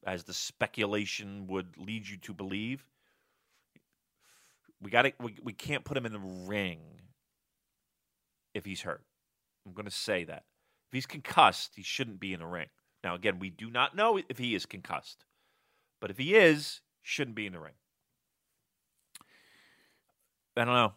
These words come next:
It just felt like there was a lot of things going on that led me to believe that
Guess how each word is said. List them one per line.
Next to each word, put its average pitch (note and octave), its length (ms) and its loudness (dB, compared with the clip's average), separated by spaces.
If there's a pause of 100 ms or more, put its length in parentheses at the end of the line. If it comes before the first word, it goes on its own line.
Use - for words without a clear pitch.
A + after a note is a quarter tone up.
It A2+ 40 -10
just A#2 200 -8
felt A#2+ 300 10
like G#2+ 160 4
there A2 80 -2
was G2 160 -4
a G2 40 -2
lot G2+ 340 6
of B2 100 0
things A2 640 -6
going G2 280 -4
on E2+ 360 -4 (1700)
that F#2+ 200 0
led A2 260 6
me A2+ 120 -2
to A2 120 -6
believe F2 680 -4
that E2+ 220 -2